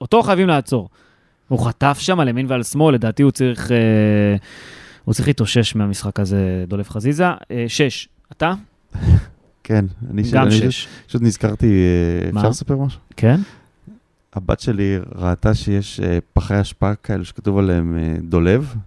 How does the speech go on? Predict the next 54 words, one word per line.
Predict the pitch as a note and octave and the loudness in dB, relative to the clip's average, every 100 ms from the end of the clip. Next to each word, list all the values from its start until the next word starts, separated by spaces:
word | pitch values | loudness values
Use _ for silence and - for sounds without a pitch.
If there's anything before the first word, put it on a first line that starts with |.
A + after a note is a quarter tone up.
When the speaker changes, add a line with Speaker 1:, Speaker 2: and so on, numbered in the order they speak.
| - | -10
Speaker 2:
אתה | |
מכיר | F#2 - G#2+ | -10 -8 -8
את | |
זה? | A2 | -8
חברה | - F2 G2 | -10 -10 -10
של | A2 | -6
Speaker 1:
כן, | A#2 C3 | 0 2
Speaker 2:
פחי | A#2 | 2
אשפה. | G#2+ - | -2 0
Speaker 1:
כן, | A2 G2 | -2 -2
כן, | - F#2 | -6 -12
כן. | - F2+ C#3 - B2 | -10 -12 -12 -12 -8
Speaker 2:
אז | F#2 | -4
היא | F#2 | -2
אמרה | F2+ F2+ | -2 0
לי, | A2+ F#2+ - - - - | 2 4 2 2 -6 -18
<laughs> | - - - _ - | -20 -20 -20 _ -10
היא | F2 | -4
אמרה | F#2 | 0
שהיא | - A2+ | 0 -2
רוצה | F2+ - G2 | -4 -4 -2
לקחת | G2+ A2+ G#2+ - | -2 -2 -4 0
טוש | A#2+ D#3 - | 0 0 -2
ולכתוב, | G2 F2+ - G#2 G2+ | -4 -2 -2 0 0
אה, | G2+ F#2 | -2 0
להוסיף | F2+ A2+ G2+ | 0 -2 -2
חזיזה | G2+ F2+ G#2+ G2 | -2 0 0 0
על | E2+ | -4
כל | G2 G2 | -6 -6
פ-, | - - C3 - - | -8 -2 -2 -2 -10
Speaker 1:
למה? | A2+ A#2 F3+ D3 - - - - | -4 -2 0 -2 -4 -8 -10 -14
Speaker 2:
<laughs> | - - - - - | -14 -18 -20 -18 -8
Speaker 1:
למה? | A2 F3+ | -4 2
הוא | C4 | 2
מצוין? | D3+ - A2+ B2+ A#3 A3 | 2 0 0 0 0 0
מה? | D3+ F#3+ A#2 | 0 0 -2
זה | G2+ | -4
Speaker 2:
לא, | G2+ - | 0 4
לא, | A#3 G#3+ G3 | 4 2 0
זה | E3 | 0
לא | F#3+ | -2
שהיא | A3+ | -2
חשבה | C4+ A3+ D#3 | -8 -2 -2
שהוא | D3 C#3 B2 | 0 -2 0
פח, | A#2 G#2+ A#2+ | -2 -2 -4
זה | A#2+ | -4
לא | C3+ | -4
שהיא | E3 E3+ | -4 -4
Speaker 1:
פשוט | D3+ | -4
Speaker 2:
בא | |
Speaker 1:
זה | C#3+ | 0
Speaker 2:
לק-, | D3 | 2
Speaker 1:
מזכיר | C3 - D3 | 2 0 0
לה? | F#3+ | 0